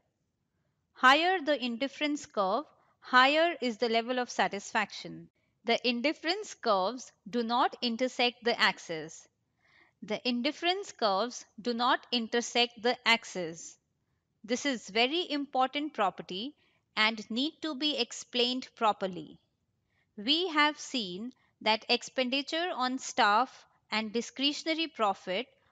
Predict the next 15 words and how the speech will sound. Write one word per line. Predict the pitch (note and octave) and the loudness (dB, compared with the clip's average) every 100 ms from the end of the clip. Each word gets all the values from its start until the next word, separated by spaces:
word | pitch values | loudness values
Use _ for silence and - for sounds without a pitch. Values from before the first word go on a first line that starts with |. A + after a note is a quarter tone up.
| _ | _
are | - G#3+ - | 2 2 2
positively | B3 B3+ B3 D4 E4 D#4+ F4 | 4 4 4 0 -2 0 0
related | D#4 A#3 A#3+ B3 C#4 C#4+ - | 2 2 2 0 -2 -4 -6
to | C4+ | -6
utility | G3 A#3+ C#4+ C#4+ D4 D4+ | -6 -4 -2 -2 -2 -4
function | - A3 A3 - B3+ C4 - | -2 -2 -2 -6 -6 -6 -2
of | G3+ - | -4 -2
the | - | -4
managers. | A3+ A3 F#3+ F3 E3 D#3 - - - _ _ _ _ _ _ _ - | 0 0 0 -6 -8 -8 -10 -14 -18 _ _ _ _ _ _ _ 0
Any | C4 D4 G4 F4 | 2 2 -4 -4
increase | C#4+ C#4 C4 C4+ C#4+ - | -4 -4 -4 -2 -2 -4
in | A#3+ A3+ | -2 -2
expenditure | A3+ - A#3+ A#3 C#4+ C#4 F#3+ F3 B3 - _ - | -2 -4 -6 -2 -4 -4 -4 -4 -6 -10 _ -6
on | G#3+ A3 | -4 -4
staff | - - B3 A#3 D4+ - - | -8 0 4 6 4 0 -16